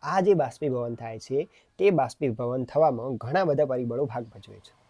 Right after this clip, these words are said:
બરાબર છે? તો આપણે એ પરિબળોની ચર્ચા હવે કરવા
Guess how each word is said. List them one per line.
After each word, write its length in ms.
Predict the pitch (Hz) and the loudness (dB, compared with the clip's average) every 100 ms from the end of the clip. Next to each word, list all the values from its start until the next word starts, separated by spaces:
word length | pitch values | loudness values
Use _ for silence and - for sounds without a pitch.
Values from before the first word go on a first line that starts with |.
| _ _ - | _ _ -2
બરાબર 260 | 139 147 | 0 0
છે? 180 | 151 165 - _ - _ _ _ _ - | -2 -10 -20 _ -20 _ _ _ _ -14
તો 100 | - | -10
આપણે 260 | 135 175 - | -6 -6 0
એ 80 | 196 | 0
પરિબળોની 560 | 170 156 147 147 151 | 0 0 2 2 0
ચર્ચા 400 | 160 127 110 175 165 _ | -4 -6 -4 -4 -4 _
હવે 180 | 123 139 | -4 -2
કરવા 380 | - 110 127 | -4 -6 -8